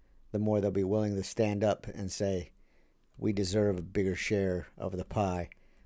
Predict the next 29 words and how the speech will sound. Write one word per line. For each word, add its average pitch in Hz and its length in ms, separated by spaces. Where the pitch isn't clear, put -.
We 107 160
know 101 480
we're 101 80
being 90 300
cheated, 85 480
and 95 140
this 92 160
is 85 120
what 85 140
we 87 120
want." 82 280
I 104 60
have 92 120
my 92 160
serious 110 500
doubts 113 300
that 107 100
that 107 160
will 98 80
happen, 135 460
but 98 140
that's 107 240
what 101 100
I 95 60
would 92 140
like 104 240
to - 60
see 85 200
happen. - 400